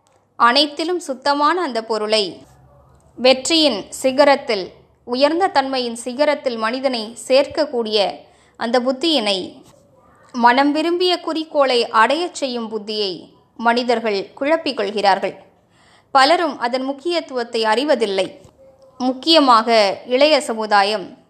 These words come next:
இரவு தூங்காமல் கூட மொபைலில், இன்டர்நெட் போன்ற விஷயங்களில் மூழ்கி கிடக்கிறார்கள்.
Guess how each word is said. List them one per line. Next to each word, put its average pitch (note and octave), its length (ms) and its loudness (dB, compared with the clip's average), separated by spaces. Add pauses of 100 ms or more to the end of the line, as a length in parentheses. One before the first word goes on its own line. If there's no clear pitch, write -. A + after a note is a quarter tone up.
(380)
இரவு B3+ 800 0 (840)
தூங்காமல் C#4+ 640 2
கூட B3+ 480 -4 (420)
மொபைலில், A#3+ 720 0 (260)
இன்டர்நெட் C4+ 800 0
போன்ற C4 280 -2
விஷயங்களில் B3 640 -2
மூழ்கி C#4 360 -2
கிடக்கிறார்கள். G3+ 680 0